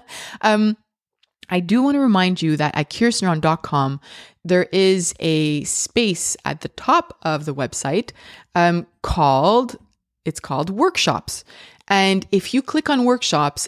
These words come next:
you will have access to the Curious Neuron Academy. I have some P D Fs if you're just looking for something simple,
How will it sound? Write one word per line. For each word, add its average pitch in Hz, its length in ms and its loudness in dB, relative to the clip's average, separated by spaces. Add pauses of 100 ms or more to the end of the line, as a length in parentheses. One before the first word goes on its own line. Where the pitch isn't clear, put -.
(160)
you 196 240 0
will 254 180 2
have 156 320 -2
access - 760 -2
to 190 440 0 (600)
the 208 120 0
Curious 269 340 0
Neuron 226 180 2
Academy. 170 560 -2
I 156 100 -2
have 156 180 -2
some 151 200 -6
P 277 240 0
D 254 160 2
Fs 160 320 0
if - 160 -8
you're 147 80 -6
just 202 340 -2
looking 196 220 -4
for 156 140 -6
something 147 400 -6
simple, 143 480 -2